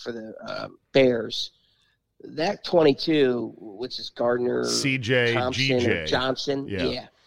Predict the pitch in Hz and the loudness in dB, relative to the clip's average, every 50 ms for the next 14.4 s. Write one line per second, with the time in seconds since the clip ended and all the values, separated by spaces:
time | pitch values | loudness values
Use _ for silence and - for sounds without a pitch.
0 | _ _ - - _ _ _ _ _ _ _ _ _ 220 247 247 185 147 - - | _ _ -20 -20 _ _ _ _ _ _ _ _ _ -2 -2 -2 -2 -4 -6 -6
1 | - 165 196 214 202 - 165 147 - - 139 131 - - _ - - 151 127 117 | -4 -4 -4 -2 -2 -4 -6 -8 -8 -10 -12 -12 -12 -16 _ -6 -2 0 0 0
2 | 113 - - - - - _ _ - 123 135 143 147 127 - 156 139 131 - - | 0 -4 -6 -12 -20 -20 _ _ -2 2 4 4 2 2 0 -2 -2 -2 -2 -4
3 | 123 120 117 - 127 135 135 135 127 127 123 - _ _ _ _ _ _ _ _ | -6 -6 -4 -4 -2 -2 -2 -2 -4 -4 -6 -8 _ _ _ _ _ _ _ _
4 | - 135 139 139 139 135 131 131 135 131 - _ _ _ _ _ _ 160 156 156 | -4 -2 -2 0 0 -2 -2 -4 -6 -10 -14 _ _ _ _ _ _ -8 -8 -6
5 | - 170 151 147 143 139 131 - - 156 139 - - - 131 120 - - _ - | -4 -4 -4 -4 -4 -6 -6 -4 -2 -2 -2 0 -2 -4 -4 -4 -6 -6 _ -4
6 | 139 - - _ _ _ _ _ _ _ _ - 175 185 185 180 165 147 135 131 | -4 -4 -4 _ _ _ _ _ _ _ _ -4 -2 0 0 2 2 2 0 0
7 | 135 127 - - 202 262 277 - - 135 131 - - 143 127 175 175 175 160 - | -2 -4 -6 -6 -6 -6 -4 -4 -6 -6 -6 -8 -8 -6 -4 -4 -4 -4 -6 -8
8 | 147 - - - _ _ _ _ _ - - - 190 170 170 165 147 143 - _ | -8 -10 -12 -12 _ _ _ _ _ -12 -6 -4 -2 0 0 0 -2 -4 -8 _
9 | - - 202 208 - - - 147 143 135 127 - - 131 127 127 - - 147 147 | -8 -6 -6 -4 -4 -4 -4 -4 -4 -4 -6 -6 -4 -4 -4 -4 -4 -4 -4 -4
10 | 139 110 76 71 - - - - - 202 - - 190 - - 151 147 - 220 240 | -4 -6 -10 -12 -10 -6 -6 0 2 2 2 2 0 0 0 0 2 2 0 0
11 | 262 247 196 147 143 - - - - _ _ 131 127 143 156 - - - 143 135 | 2 0 -2 -2 -6 -8 -12 -16 -20 _ _ 2 4 4 4 4 2 2 4 4
12 | 156 165 165 170 175 196 226 311 285 180 120 - - - - _ - 143 160 170 | 4 6 6 6 6 6 6 6 4 2 -2 -4 -6 -12 -14 _ 0 2 4 4
13 | 165 143 175 165 180 180 185 165 131 139 170 175 180 180 - 185 147 - 165 214 | 4 2 2 4 4 4 4 4 4 4 4 4 4 2 0 -2 0 2 2 2
14 | - - - - 214 170 135 95 | 2 0 0 0 2 2 0 -4